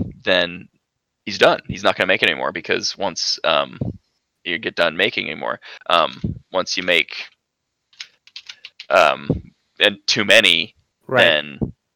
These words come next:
Speaker 1: um, hey, uh, then, then you're an old person and you can't, like, um,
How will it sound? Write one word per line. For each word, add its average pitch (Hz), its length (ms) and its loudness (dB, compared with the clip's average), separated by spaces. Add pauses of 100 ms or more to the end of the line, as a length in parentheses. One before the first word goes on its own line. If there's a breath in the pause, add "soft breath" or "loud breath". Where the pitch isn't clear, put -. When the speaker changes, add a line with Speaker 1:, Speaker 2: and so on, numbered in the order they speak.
(200)
Speaker 1:
um, 90 200 2 (640)
hey, - 200 0 (280 loud breath)
uh, 95 340 10
then, 90 540 4 (120)
then 113 200 6
you're 104 120 2
an 95 60 2
old 95 220 2
person 82 380 -2
and 78 160 -8
you - 80 -14
can't, 67 300 -2
like, 67 400 -8
um, - 380 -4